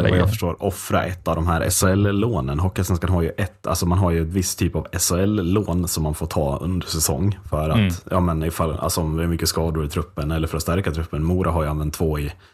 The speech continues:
Speaker 1: Jakob Norén och Fred Nilsson exempelvis. Eh, men, men att det här påverkar inte det, utan det här kan man bara göra. Och sen har man i stort sett värvat en målvakt helt gratis att använda när det drar ihop sig, vilket ju blir, kan ju vara helt avgörande,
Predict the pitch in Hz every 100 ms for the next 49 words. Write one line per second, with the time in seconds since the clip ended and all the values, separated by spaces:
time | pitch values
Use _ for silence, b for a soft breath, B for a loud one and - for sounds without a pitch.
0 | B B 82 80 78 82 82 78 82 78
1 | 78 87 78 - - - - 92 92 -
2 | 90 95 107 - - B B B B B
3 | B B B 90 82 80 82 85 - 92
4 | 87 85 - - 95 107 92 104 135 101
5 | 71 73 76 73 85 - 87 95 104 104
6 | 92 87 85 85 82 92 120 87 78 -
7 | - 87 - 87 92 82 82 82 82 -
8 | 104 85 90 85 90 90 85 87 90 113
9 | 113 71 - 92 78 82 85 85 - 82
10 | 73 - 87 87 85 85 80 78 78 78
11 | 78 87 85 131 73 - - 87 - 87
12 | 82 73 78 80 78 - _ _ _ -
13 | - _ _ _ - _ - - 113 98
14 | 92 90 107 110 71